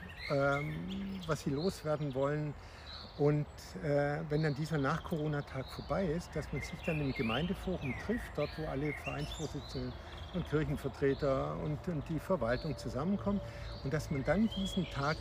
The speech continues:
auswertet, noch mal überlegt, noch mal sich ganz bewusst macht, was haben die Leute gesagt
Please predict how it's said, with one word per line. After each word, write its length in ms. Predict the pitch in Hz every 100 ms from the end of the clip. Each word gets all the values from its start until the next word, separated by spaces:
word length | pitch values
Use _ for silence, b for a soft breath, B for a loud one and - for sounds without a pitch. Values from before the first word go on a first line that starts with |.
| -
auswertet, 600 | 156 185 180 180 175 180 -
noch 180 | 151 -
mal 180 | 143 131 - - -
überlegt, 640 | 160 135 123 147 214 226 - - - B B B B B -
noch 180 | 147 147
mal 120 | 143
sich 200 | - 135
ganz 180 | 160 -
bewusst 400 | 143 135 196 -
macht, 160 | 180 -
was 140 | 147
haben 120 | 151 143
die 40 | 143
Leute 280 | 131 139 113
gesagt 520 | 110 127 131 202